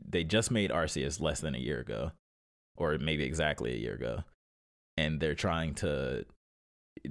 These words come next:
then take all of the other ideas from Pokemon and,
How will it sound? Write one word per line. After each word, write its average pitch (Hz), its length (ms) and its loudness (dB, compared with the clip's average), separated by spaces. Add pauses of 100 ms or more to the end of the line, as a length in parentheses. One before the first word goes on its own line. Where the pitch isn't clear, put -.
(220)
then 87 640 0 (540)
take 107 220 4
all 92 220 4
of 80 120 -2
the 76 320 0
other 90 360 4 (140)
ideas 76 380 0
from 67 160 -4
Pokemon 62 580 -2
and, 67 320 -6